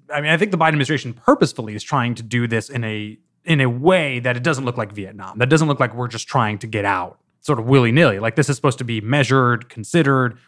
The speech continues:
We're trying to get all of our troops out safely. We're trying to get all of our equipment out safely. We're trying to move to nearby areas. This is not sort of, "Oh my goodness, you know, the enemy's at the gates and we're fleeing." The concern was that if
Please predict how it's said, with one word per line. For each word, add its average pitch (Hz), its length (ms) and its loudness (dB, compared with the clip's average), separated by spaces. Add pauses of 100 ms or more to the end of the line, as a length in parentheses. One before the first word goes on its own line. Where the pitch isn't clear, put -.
We're 135 60 -6
trying 131 180 -4
to 123 60 -4
get 117 120 -4
all 107 180 0
of 104 40 -4
our 101 100 -8
troops 180 280 0
out 143 140 4
safely. 127 280 -4
We're 110 80 -8
trying 120 180 -2
to 107 40 -4
get 110 80 -2
all 101 120 -2
of 95 40 -12
our 101 120 -14
equipment 175 400 2
out 139 120 0
safely. 127 380 -2
We're 113 80 -6
trying 113 200 -12
to 107 60 -8
move 131 240 0
to 123 80 -8
nearby 101 320 -8
areas. 160 500 4 (540)
This 147 220 -2
is 131 180 0
not 139 460 4
sort 135 160 2
of, 120 200 -4 (220)
"Oh 156 140 6
my 123 160 2
goodness, 131 420 2
you 143 80 0
know, 120 80 4
the 135 140 0
enemy's 139 240 4
at 127 100 2
the 120 60 -4
gates 127 260 -2
and 113 80 -6
we're 101 100 -6
fleeing." 147 640 -2 (480)
The 147 80 -4
concern 175 640 -2
was 127 380 -2
that 127 300 -6 (100)
if 220 320 0